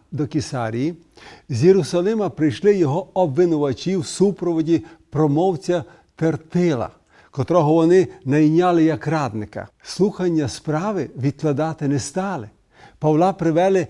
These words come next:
до зали суду, і Тертил почав звинувачувати його, гадаючи, що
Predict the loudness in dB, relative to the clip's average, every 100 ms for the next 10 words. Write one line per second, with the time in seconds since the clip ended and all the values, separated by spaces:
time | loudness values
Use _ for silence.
0 | -8 -2 -2 0 0 0 -4 -4 -2 0
1 | 0 -4 -8 _ _ _ 2 2 2 -4
2 | -4 2 4 4 -2 -10 _ _ -6 -2
3 | 0 0 0 0 2 2 0 -2 -6 -6
4 | -2 0 0 0 -4 -8 -12 -4 -2 0
5 | 2 2 0 -2 -4 -4 -14 -14 -2 0